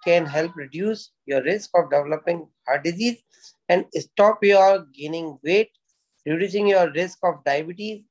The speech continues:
and high B P. Few tips will help you plan your healthy diet, as I'm going to discuss with you. Point first, how much your diet is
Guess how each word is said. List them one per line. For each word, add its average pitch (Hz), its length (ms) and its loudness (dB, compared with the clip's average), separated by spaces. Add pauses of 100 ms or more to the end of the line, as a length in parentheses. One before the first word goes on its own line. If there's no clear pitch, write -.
and 156 220 0
high 170 300 0
B 151 280 -12
P. 104 200 -16 (1300)
Few 247 260 2
tips 262 400 0
will 233 200 4
help 190 280 6
you 214 300 -4 (180)
plan 160 300 2
your 185 180 -2
healthy 165 380 -8
diet, 165 320 0 (420)
as 160 260 -4 (120)
I'm 143 220 -4
going 160 180 -2
to 170 100 -8
discuss 135 380 -6
with 110 160 -12
you. 143 320 -4 (680)
Point 156 300 2
first, 254 300 2 (200)
how 156 140 2
much 233 240 0
your 226 300 2
diet 175 420 0 (180)
is 180 140 -6